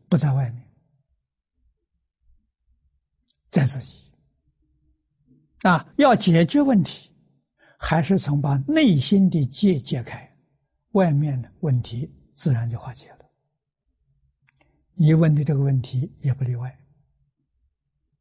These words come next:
啊，这是佛教导我们的。啊，只有我们自己把内心里面对人、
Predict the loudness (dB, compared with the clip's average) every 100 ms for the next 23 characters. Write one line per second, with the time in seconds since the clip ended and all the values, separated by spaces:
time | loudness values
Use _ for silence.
0 | _ _ -6 -6 -6 0 0 0 -2 -4
1 | -4 -4 -4 -2 -2 -2 -8 -12 _ _
2 | _ _ _ _ _ _ _ _ _ _
3 | _ _ _ _ _ _ _ _ _ -10
4 | -10 -12 0 4 4 4 4 4 4 2
5 | -2 -2 -12 -20 _ _ _ -2 2 2
6 | 4 4 2 2 2 4 4 4 4 2
7 | 0 -6 _ _ _ _ _ _ _ _
8 | _ _ 2 2 2 -2